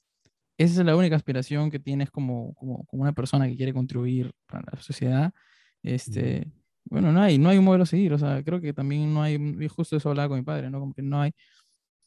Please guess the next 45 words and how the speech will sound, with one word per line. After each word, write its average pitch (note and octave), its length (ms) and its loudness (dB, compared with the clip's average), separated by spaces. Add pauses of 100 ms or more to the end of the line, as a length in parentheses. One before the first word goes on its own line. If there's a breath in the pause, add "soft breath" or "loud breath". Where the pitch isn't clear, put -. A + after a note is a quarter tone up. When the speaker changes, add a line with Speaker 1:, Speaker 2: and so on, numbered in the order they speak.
(360)
Speaker 1:
no, C3+ 280 4
o C3+ 40 4
sea, C3 140 4
no, C3+ 160 2
hoy D3+ 180 2
en D3+ 140 2
día D3 160 2
no C#3+ 240 0
hay C#3+ 160 0
un, C3+ 160 -2
un C3+ 400 -4
modelo C3+ 320 -4
a C3+ 40 -6
seguir, C3 480 -6
o B2 200 -4
la B2 80 -4
gente B2+ 260 -6
no B2+ 80 -2
se, C#3 140 -8 (100)
no C3+ 100 -4
se C#3 140 -6
cuestiona B2 600 -2
qué B2+ 140 -2
tipo C3+ 260 -2
de A#2+ 60 2
modelo A#2+ 420 -2
de A2+ 80 -6
seguir B2 340 -6
quiere B2 240 -6
tener, A#2+ 460 -4
¿no? C3 100 -4
Que A#2+ 140 -8
represente C3 640 -2
el, B2 160 -4
el B2 160 -4
ideal B2 260 -2
que, A#2+ 320 -8
que, - 160 -20
que - 140 -4
uno D3 240 4
quisiera B2+ 260 -2
tener B2 220 -2
en C3 80 -2
su - 160 -10
vida, B2 320 -4